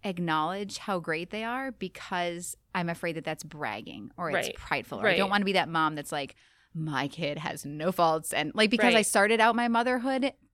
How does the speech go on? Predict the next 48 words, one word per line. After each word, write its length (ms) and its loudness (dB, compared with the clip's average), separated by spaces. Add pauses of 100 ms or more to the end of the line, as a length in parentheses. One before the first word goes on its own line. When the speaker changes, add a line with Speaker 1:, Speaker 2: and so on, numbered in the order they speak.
(180)
Speaker 1:
like, 180 0
thinking 380 -2
that 160 0
my 160 2
kids 320 -2
were 120 0
Speaker 2:
Mm-hmm. 100 -6
Speaker 1:
perfect, 600 -4 (600)
then 140 0
I 100 2
think 520 -6
I 220 2
sometimes 500 -6
swing 280 -4
the 60 0
opposite 420 0
direction 400 -4
and 120 -6
ins-, 340 -6 (200)
and 140 -4
don't 180 -2
wanna 140 -2
talk 280 -8
about 220 -2
any 180 -2
of 80 -6
the 60 -14
things 220 -6
they 120 -4
do 120 -6
Speaker 2:
Right. 80 -8
Speaker 1:
well. 180 -2
So 420 -6
I 100 -8
guess 240 -2
I 320 2
Speaker 2:
Like, 100 -2
you're 100 4
cautious 640 -4
about, 240 0
Speaker 1:
Yeah. 220 4
Speaker 2:
you 60 -2
don't 100 0
wanna 160 0
fall 200 0
back 240 0
into 280 -10
the, 300 -6